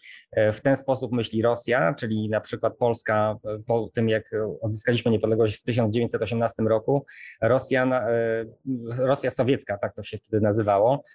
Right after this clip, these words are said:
postrzegała Polskę jako właśnie zbuntowaną prowincję, czy też część imperium, którą należało za wszelką cenę odbić. Oczywiście mówię, abstrahując tutaj od, e, od kwestii ideologicznych, czyli przeniesienia komu-, rewolucji ko-, e, komunistycznej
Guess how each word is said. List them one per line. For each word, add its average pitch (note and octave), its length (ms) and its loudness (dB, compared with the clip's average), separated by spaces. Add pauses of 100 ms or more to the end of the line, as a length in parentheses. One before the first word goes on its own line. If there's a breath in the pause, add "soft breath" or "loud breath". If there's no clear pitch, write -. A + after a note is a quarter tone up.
postrzegała C3 540 2
Polskę B2+ 360 0
jako C3 320 2
właśnie B2 260 -4
zbuntowaną A#2+ 500 2
prowincję, A#2+ 420 -2
czy A#2+ 100 -6
też A2 160 -4
część C3 320 0
imperium, B2 380 4
którą B2+ 220 -2
należało B2 400 2
za A#2+ 80 -2
wszelką B2 280 -6
cenę B2 220 0
odbić. G#2 460 -2
Oczywiście A#2+ 360 0
mówię, B2 260 4
abstrahując A#2+ 560 -2
tutaj B2 320 2
od, A2+ 240 -4 (100)
e, A#2 280 0
od A#2 180 -4
kwestii A#2+ 380 0
ideologicznych, A#2 640 4
czyli B2 200 -6
przeniesienia A#2+ 480 0
komu-, A#2 300 0 (220 soft breath)
rewolucji B2 440 2
ko-, A#2+ 240 2
e, A#2 160 2
komunistycznej A#2+ 720 0